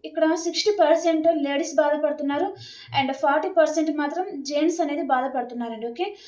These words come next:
అంటే మీ పర్సన్ male or female అండి. ఇక్కడ సిక్స్టీ పర్సెంట్ అనేది ఫీమేల్, ఆ, పర్సన్ గురించి బాధపడడం, ఫార్టీ పర్సెంట్ మేల్ ఫీమేల్ గురించి బాధపడడం, అలా. అంటే ఫార్టీ పర్సెంట్ మేల్ అనేది చూస్తున్నారు మన రీడింగ్ అన్నట్టుగా చూపిస్తుంది.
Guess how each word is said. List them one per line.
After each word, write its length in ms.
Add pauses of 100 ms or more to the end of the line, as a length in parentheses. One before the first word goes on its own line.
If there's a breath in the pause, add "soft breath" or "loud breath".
(260 loud breath)
అంటే 280
మీ 180
పర్సన్ 480 (120)
male 200
or 120 (100)
female 260
అండి. 240 (680 loud breath)
ఇక్కడ 180
సిక్స్టీ 340
పర్సెంట్ 400
అనేది 360
ఫీమేల్, 440 (300)
ఆ, 40
పర్సన్ 420
గురించి 240
బాధపడడం, 680 (380 loud breath)
ఫార్టీ 260
పర్సెంట్ 480
మేల్ 280
ఫీమేల్ 340
గురించి 280
బాధపడడం, 580 (100)
అలా. 260 (420 loud breath)
అంటే 140
ఫార్టీ 320
పర్సెంట్ 520
మేల్ 300
అనేది 260
చూస్తున్నారు 580
మన 200
రీడింగ్ 420 (360 loud breath)
అన్నట్టుగా 300
చూపిస్తుంది. 720